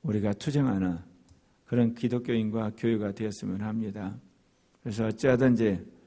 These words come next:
대한민국을 자유민주공화국으로 반듯하게 세우고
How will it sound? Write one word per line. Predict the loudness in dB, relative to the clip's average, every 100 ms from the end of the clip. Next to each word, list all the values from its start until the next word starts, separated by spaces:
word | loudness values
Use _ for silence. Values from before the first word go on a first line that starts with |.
| _ _ _ _
대한민국을 | -4 2 4 6 4 2
자유민주공화국으로 | 0 4 4 6 4 4 0 0 0 0 0 -2 -2 -4
반듯하게 | -4 -2 2 2 2 0
세우고 | -2 -4 -4 -6